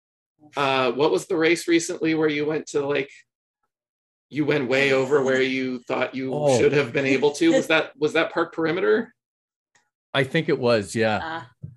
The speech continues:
Speaker 2: Yeah, I was, I, and I knew I shouldn't have, but then all of a sudden, so I,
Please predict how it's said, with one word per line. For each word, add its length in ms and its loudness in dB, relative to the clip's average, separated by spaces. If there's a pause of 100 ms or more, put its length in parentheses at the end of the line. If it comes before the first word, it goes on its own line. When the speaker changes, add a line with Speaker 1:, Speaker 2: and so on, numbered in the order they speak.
(440)
Speaker 2:
Yeah, 200 0
I 160 2
was, 380 0
I, 320 -4 (1400)
and 640 -2 (1600)
I 140 -2
knew 280 2
I 120 6
shouldn't 480 -2
have, 300 -6
but 160 -4
then 180 0
all 220 -2
of 60 -4
a 80 -2
sudden, 540 -2 (920)
so 520 0
I, 160 -4